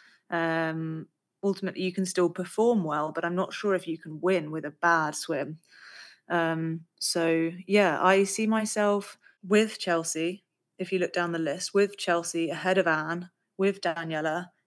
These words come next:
obviously behind Taylor and Lucy, and ahead of Laura. Laura hasn't shown,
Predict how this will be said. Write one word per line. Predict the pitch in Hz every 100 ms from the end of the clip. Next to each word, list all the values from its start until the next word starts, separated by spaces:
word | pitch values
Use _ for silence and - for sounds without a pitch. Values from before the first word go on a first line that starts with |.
| -
obviously | 190 190 -
behind | 175 175 175 165
Taylor | 175 170 170
and | 165
Lucy, | 165 170 165 - 147 160 -
and | 175 170
ahead | - 151 180 185
of | 180
Laura. | 175 185 190 233 - - - _ 196
Laura | 202 190
hasn't | 185 185 180 180
shown, | 175 170 170 170